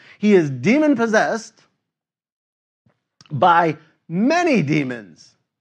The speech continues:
A legion is a Roman military number of about five thousand. He didn't got a demon problem. He got a five thousand demon problem. That's a big demon problem. <laughs> That's a huge problem.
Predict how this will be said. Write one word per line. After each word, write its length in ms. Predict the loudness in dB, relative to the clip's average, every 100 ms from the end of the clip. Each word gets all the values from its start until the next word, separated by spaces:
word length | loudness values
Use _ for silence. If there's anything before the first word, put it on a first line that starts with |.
| _ _ _ _ _ _ _
A 80 | -2
legion 560 | 2 2 2 0 0 -4
is 240 | -8 -4
a 140 | -2 -2
Roman 420 | -2 -2 -2 -2
military 440 | -2 -2 -4 -4
number 260 | -6 -6 -6
of 180 | -6 -6
about 280 | -6 -8
five 280 | -8 -6 -6
thousand. 600 | -8 -8 -8 -12 -18 -20 _ _ _ _ _ _ _ _ _ _ _ -8
He 40 |
didn't 120 | 0 2
got 360 | 2 -2 -10 2
a 220 | 2 4
demon 420 | 2 2 2 -2
problem. 520 | -2 -2 0 -2 -4 -10 _
He 100 | -2
got 200 | 0 0
a 160 | 2 0
five 460 | 0 0 4 4 2
thousand 800 | -6 -2 2 2 2 0 0 0
demon 380 | 0 2 2 0
problem. 500 | -2 -4 -8 -16 _ _ _ _ _ _ _ _ _ _ _
That's 160 | -2 2
a 80 | 2 2
big 300 | 0 0 6
demon 440 | 6 6 4 2
problem. 420 | 2 2 2 0 -2
<laughs> 320 | -2 -2 -4
That's 200 | -4 -4
a 60 |
huge 760 | -4 -6 -2 0 2 0 -2 -6
problem. 640 | -2 0 0 -4 -10 -14